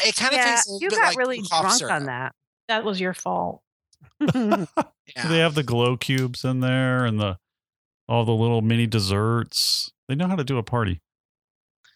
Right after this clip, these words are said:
Speaker 1: Yeah, I'm trying to see which, I, 'cause I, I took a picture of the
Speaker 4: Oh, you
Speaker 1: dr-
Speaker 4: did take a picture of the
Speaker 1: Did
Speaker 4: drink.
Speaker 1: have.
Speaker 4: Yes. You were
Speaker 3: Oh,
Speaker 4: working
Speaker 3: that's
Speaker 4: so hard.
Speaker 3: right.
Speaker 4: There's, like, drink and food.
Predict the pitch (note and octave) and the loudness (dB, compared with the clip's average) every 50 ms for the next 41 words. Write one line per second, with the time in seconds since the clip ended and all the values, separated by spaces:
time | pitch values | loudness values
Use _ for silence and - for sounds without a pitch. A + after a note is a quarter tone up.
0 | _ _ _ _ _ - C#3 C3 C3+ C3+ - G3 G#3+ G#3+ F#3+ - - - F3+ D#3+ | _ _ _ _ _ -8 -8 -6 -6 -4 -4 -4 -4 -2 0 2 2 2 2 0
1 | D3+ D3 C#3+ C#3 C#3 C3+ C3 B2+ B2+ C3 B2 - - - - - - - C3+ C#3 | -4 -4 -6 -6 -6 -8 -10 -10 -10 -10 -6 -4 -2 -2 -2 -2 -4 -4 -6 -6
2 | C3 - E3 E3 F3+ E3 D#3 D3 D#3+ - - C#4 C4 D4 - - E3 - - - | -4 -2 0 0 0 0 0 -2 -2 -2 -2 -4 -6 -6 -4 -2 -2 0 0 -2
3 | D#3 C3+ A#2 A2 A#2 B2 D3+ D#3 E3+ E3+ D3+ G#3 A3 F#3+ F#3 E3+ D#3 D3 - D3 | -2 -4 -6 -6 -4 -2 0 2 2 2 2 0 0 0 2 2 2 2 2 0
4 | C#3 - C#3+ C3 A#2+ A#2 A2+ G#2+ A2+ A2+ A2+ A2 G#2+ G2 F2+ D#2+ D2+ A#2 A2 G#2 | 0 0 0 0 0 0 0 0 2 2 4 4 2 2 0 0 2 2 4 4
5 | G2+ F#2+ F#2 F2+ - - - - - - C#3 C3 B2+ B2+ G2+ - - - F#3+ D3+ | 4 4 2 0 0 -2 -4 -4 -4 -2 0 2 2 2 2 2 2 2 0 0
6 | B2+ - D#3+ D3 C3+ B2+ C#3 D3 C#3+ C3+ B2+ A2+ B2+ B2+ B2+ A#2 A2+ B2+ B2+ A#2+ | 0 0 0 2 2 2 2 2 2 2 0 -2 -2 -2 0 0 2 2 2 2
7 | A2+ A#2 - A#2+ A#2+ B2+ B2+ B2+ C3 C3 B2 - - A2 G2+ F#2 - - A#2+ A#2+ | 0 -2 -2 0 0 2 4 4 4 2 2 2 0 0 0 0 -2 -2 0 0
8 | B2 B2 B2 B2 B2+ B2 B2 B2 B2 A2+ A2 | 2 2 2 2 2 2 2 0 0 -2 -4